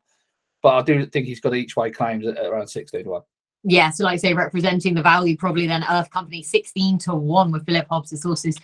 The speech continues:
Speaker 2: back in better order as well. Like that angle a lot. So yes, lots of ways to play that opening contest. Now we switch across to Warwick now for a nought to one twenty handicap hurdle for three-year-olds and over, over three mile, two at one thirty-five, where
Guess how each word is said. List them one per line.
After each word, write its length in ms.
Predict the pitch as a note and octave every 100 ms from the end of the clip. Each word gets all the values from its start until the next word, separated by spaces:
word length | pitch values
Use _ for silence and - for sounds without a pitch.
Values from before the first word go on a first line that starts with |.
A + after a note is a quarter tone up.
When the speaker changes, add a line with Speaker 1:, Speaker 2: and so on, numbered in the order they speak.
| - -
Speaker 2:
back 180 | F3 G3
in 80 | E3+
better 360 | F3 - F3
order 320 | E3+ E3+ E3 D#3+
as 140 | D3+
well. 180 | F#3+ D3
Like 260 | D3+ - -
that 140 | - -
angle 360 | G3 A3 F#3+ D3
a 40 |
lot. 280 | E3+ C4 -
So 140 | D#3+
yes, 560 | D#3+ D#3 D#3 G#3+ - E3+
lots 240 | G3+ -
of 80 | F#3
ways 200 | F#3+ F#3
to 60 | E3+
play 320 | F#3 F3+ F3+
that 160 | F#3 F3
opening 460 | F#3+ F3+ - F3 F3
contest. 480 | G#3 F#3+ F3 D#3+ E3+
Now 140 | E3
we 40 |
switch 280 | F3 A3+ A3
across 300 | E3+ F3+ E3+
to 180 | - F#3+ D#3+
Warwick 380 | A3 A#3+ A3+
now 240 | A#3 A3+ A3+ - - - -
for 260 | A3+ G#3+ -
a 120 | F3
nought 280 | G#3 A3+ -
to 100 | F3
one 280 | F3+ E3+ D#3+
twenty 360 | F#3 F3 E3+
handicap 440 | D#3 E3 D3+ E3+ -
hurdle 340 | F3 E3 E3+ -
for 220 | F#3 F3
three-year-olds 580 | - F3+ E3+ E3+ D#3+ D#3+
and 80 | E3
over, 300 | D#3+ D#3+ D#3+
over 220 | E3 D3+
three 240 | D3 E3 D#3
mile, 160 | D#3
two 180 | D#3+ D#4
at 140 | C4+ F3
one 180 | E3+ E3
thirty-five, 580 | E3 - - A3+ G#3+
where 260 | F#3+ F3+